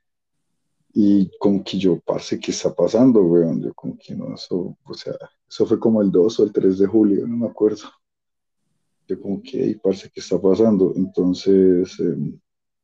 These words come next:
no traté, nunca le he preguntado qué le pasó esa noche. Y no me interesa saber, la verdad.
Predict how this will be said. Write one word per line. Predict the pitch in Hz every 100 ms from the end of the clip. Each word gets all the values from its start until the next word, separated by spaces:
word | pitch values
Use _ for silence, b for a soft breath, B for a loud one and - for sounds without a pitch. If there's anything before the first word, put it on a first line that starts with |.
| _ _ - b b b b _ _ -
no | 117 120
traté, | 131 135 131 127 117 -
nunca | 123 127 139
le |
he | 123
preguntado | 110 107 110 - 90 87
qué | -
le | 101
pasó | 98 101 95
esa | 87 92
noche. | 82 - - -
Y |
no | - 98
me | 101
interesa | 95 101 - 98
saber, | - 90 98 87
la | 73
verdad. | - - -